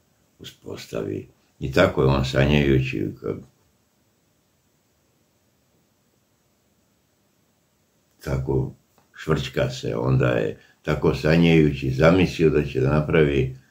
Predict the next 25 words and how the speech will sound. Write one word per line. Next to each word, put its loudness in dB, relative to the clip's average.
u -4
Davosu 2
Sneška -4
Belića. -10
Pazite. -18
<laughs> -20
On 2
nema 0
druga 0
posla. -8
On 0
će -2
da 0
pravi 2
Sneška -6
Belića -12
u -20
Davosu. -14
Jer -16
smo -2
to 6
ovi 4
iz, -2
njegovi 0
iz, -10